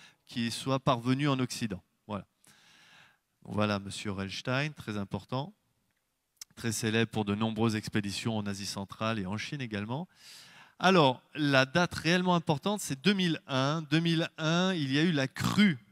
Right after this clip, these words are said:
donc, de la rivière locale, le Ralil. Et cette crue, lorsque la rivière est sortie de son cours, elle a détruit de nombreux sites archéologiques, notamment des cimetières.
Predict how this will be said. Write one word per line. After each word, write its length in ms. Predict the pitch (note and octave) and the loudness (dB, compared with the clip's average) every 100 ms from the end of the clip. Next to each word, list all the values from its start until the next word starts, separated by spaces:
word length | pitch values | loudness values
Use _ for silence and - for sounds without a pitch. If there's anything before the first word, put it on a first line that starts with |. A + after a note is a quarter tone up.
| _ _ _ _ - | _ _ _ _ -8
donc, 220 | B2+ B2 | -6 0
de 80 | B2 | 4
la 100 | B2 | 4
rivière 360 | A#2+ A#2 A#2+ | 4 2 2
locale, 440 | A#2 C#3 G3 A3+ G#3+ | 2 2 2 2 2
le 80 | A#2+ | 0
Ralil. 640 | A2 B2 D#3+ A#3 C#3 G#2+ - | 2 2 2 2 0 0 0
Et 120 | C3+ | 0
cette 300 | - D3 C#3 | 2 -2 -2
crue, 300 | - F3+ G#3+ | -4 0 2
lorsque 260 | D3+ - | 0 0
la 140 | C3+ B2 | 0 0
rivière 340 | C3+ D3 E3 | 0 -2 -2
est 80 | C3 | -2
sortie 400 | - - C#3+ F#3 | -2 -4 -8 -10
de 60 | - | -10
son 240 | - C#3 | -8 -8
cours, 480 | - D3 D#3+ G3 G#3 - - - _ - | -2 4 6 4 2 -8 -20 -20 _ -4
elle 220 | C#3+ C3+ | 0 2
a 80 | C3+ | 2
détruit 800 | C3 D#3+ - D#3+ E3 F#3 A3 A3+ - _ _ | 2 0 0 2 4 4 0 -8 -20 _ _
de 120 | - C#3 | -2 0
nombreux 400 | F3+ A3 D3+ C3 | 2 2 4 2
sites 320 | - G#3+ F#3 | 2 -2 0
archéologiques, 920 | C#3 - B2+ A#2+ A2 F3+ - _ - _ | 0 2 2 2 0 -6 -8 _ -20 _
notamment 560 | A#2+ C3 B2+ B2 E3 G3+ | -2 0 2 2 2 2
des 160 | C#3 | 0
cimetières. 720 | D3+ - F#3+ D#3+ - C3 G2+ | 0 0 -2 -4 -2 0 0